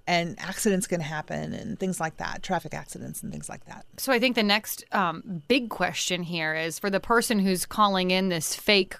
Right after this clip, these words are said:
Speaker 2: call that leads to a swatting incident. I mean, what happens to them? Are th-, are there charges for doing this?
Speaker 1: There can be, um, depending on what they're saying, what's going on, if something happened during that incident.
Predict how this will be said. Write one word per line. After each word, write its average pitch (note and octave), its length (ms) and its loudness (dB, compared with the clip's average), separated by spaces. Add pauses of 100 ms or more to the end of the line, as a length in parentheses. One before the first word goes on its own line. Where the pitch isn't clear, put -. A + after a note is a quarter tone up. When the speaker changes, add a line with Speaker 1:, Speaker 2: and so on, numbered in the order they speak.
Speaker 2:
call F3+ 640 6
that F3 240 2
leads F#3 380 2
to G3 220 2
a D#3+ 260 2 (340)
swatting F3 640 2
incident. E3+ 600 0 (420)
I A3 40 0
mean, G3 100 4
what B3+ 160 6
happens C4 380 2
to F#3 100 0
them? G#3+ 380 4
Are F#3+ 200 -2
th-, F3+ 200 -8
are G3 80 2
there E3+ 200 2
charges G#3+ 800 0
for G#3+ 180 2
doing G3 380 2
this? F4+ 460 0
Speaker 1:
There D4+ 220 4
can F#3+ 440 2
be, A#3 400 2
um, F3+ 460 2
depending G#3 340 2
on F#3 280 2
what F3 260 2 (320)
they're F#3 140 0
saying, F#3 580 0
what's - 260 -2
going E3+ 280 0
on, E3+ 400 2
if - 160 -4
something D3+ 320 0
happened F#3+ 480 -2
during G3 220 0
that G3 120 2
incident. G3 560 0